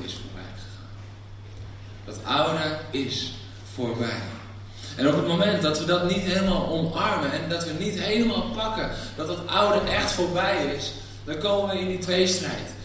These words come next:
Want ja, we geloven in de genade, maar we voelen ook nog veroordeling. Hoe komt dat? Dat is omdat we wel pakken dat het nieuwe is gekomen, maar niet pakken dat het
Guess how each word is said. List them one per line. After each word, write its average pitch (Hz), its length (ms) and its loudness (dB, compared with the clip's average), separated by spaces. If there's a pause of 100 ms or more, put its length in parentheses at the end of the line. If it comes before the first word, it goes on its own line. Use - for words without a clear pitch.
(140)
Want 156 200 -2
ja, 190 260 4
we 180 60 0
geloven 180 520 4
in 180 120 0
de 175 80 0
genade, 170 580 0
maar 156 380 -2 (180)
we 139 80 -4
voelen 180 380 0
ook 165 140 0
nog 165 140 -6
veroordeling. 175 680 -4 (720)
Hoe 156 140 -4
komt 214 300 2
dat? 143 320 0 (220)
Dat 151 160 -6
is 185 140 4
omdat 190 200 2
we 185 80 0
wel 185 180 2
pakken 196 300 2
dat 190 100 4
het 175 120 2
nieuwe 208 260 4
is 185 120 2
gekomen, 165 540 -2
maar 165 120 2
niet 190 200 2
pakken 165 260 0
dat 160 120 -4
het 147 120 -6